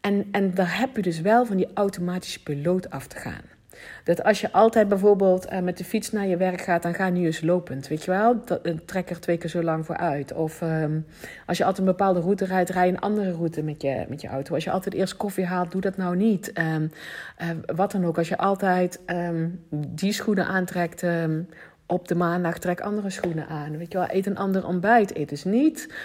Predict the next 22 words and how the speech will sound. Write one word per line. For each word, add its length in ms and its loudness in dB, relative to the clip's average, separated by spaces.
Of 120 -2
ga 180 4
wel 180 4
ontbijten 400 2
als 100 -4
je 80 -4
wel, 220 0
weet 160 -8
je 60 2
wel, 140 6
ga 320 8
van 120 4
die 80 6
automatische 520 2
piloot 340 4
af 140 0
met 360 6
een 60 4
smile. 520 4
Omdat 420 4
je 220 0
verwacht 1080 0